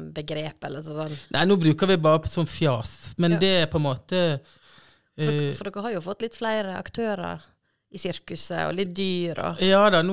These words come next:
Speaker 2: har vi to gutter til, og to katter, en hund, og
Speaker 1: Ingen kenguru?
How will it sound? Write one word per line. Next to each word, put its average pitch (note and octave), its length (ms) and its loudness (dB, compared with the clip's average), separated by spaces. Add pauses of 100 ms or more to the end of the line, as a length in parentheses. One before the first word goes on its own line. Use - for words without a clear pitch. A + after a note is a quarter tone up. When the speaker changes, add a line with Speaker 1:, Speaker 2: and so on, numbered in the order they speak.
Speaker 2:
har E3+ 40 2
vi D#3+ 100 0
to E3 240 -4
gutter D3+ 420 -2
til, G3 480 -2
og C#3+ 560 -4
to - 160 -14
katter, - 460 -10
en C#3+ 100 -2
hund, F#3 500 -2 (840)
og D#3 800 0 (100)
Speaker 1:
Ingen G#3 260 -2
kenguru? F#3+ 380 -6